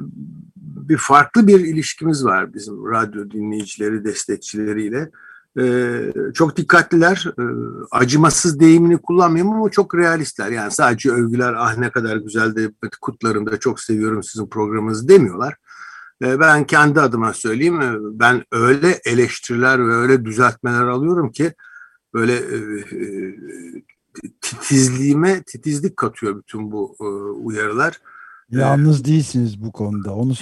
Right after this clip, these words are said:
Speaker 2: söyleyebilirim.
Speaker 1: öyle mi? Yani,
Speaker 2: <laughs>
Speaker 1: e, "Bir dakika, hop, öyle diyorsun ama şöyle değil." falan. Ben sana, üstelik de bunu böyle laf ola beri gele söylemiyorlar. Yanına kaynak falan koyup da uyarıyorlar.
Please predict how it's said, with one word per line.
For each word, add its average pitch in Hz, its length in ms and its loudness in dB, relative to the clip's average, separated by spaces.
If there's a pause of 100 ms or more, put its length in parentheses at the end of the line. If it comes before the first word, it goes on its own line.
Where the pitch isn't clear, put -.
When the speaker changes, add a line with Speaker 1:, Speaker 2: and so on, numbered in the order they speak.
Speaker 2:
söyleyebilirim. 117 280 0 (260)
Speaker 1:
öyle 202 120 8
mi? 156 160 4
Yani, 143 240 6
Speaker 2:
<laughs> - 500 -4
Speaker 1:
e, 147 60 2 (500)
"Bir 139 80 2
dakika, 196 240 0
hop, 190 200 2
öyle 147 240 2
diyorsun 156 280 -4
ama 220 260 0
şöyle 160 340 0
değil." 196 200 0
falan. 147 380 -6
Ben 117 140 -6
sana, 131 300 -2 (240)
üstelik 156 320 -2
de 175 60 4
bunu 143 160 2
böyle 143 200 6
laf 143 180 -2
ola 139 240 0
beri 147 180 0
gele 151 220 -2
söylemiyorlar. 165 560 0
Yanına 120 320 -6
kaynak 131 360 -2 (140)
falan 143 200 2
koyup 139 320 -2
da 123 40 -2
uyarıyorlar. 107 580 -6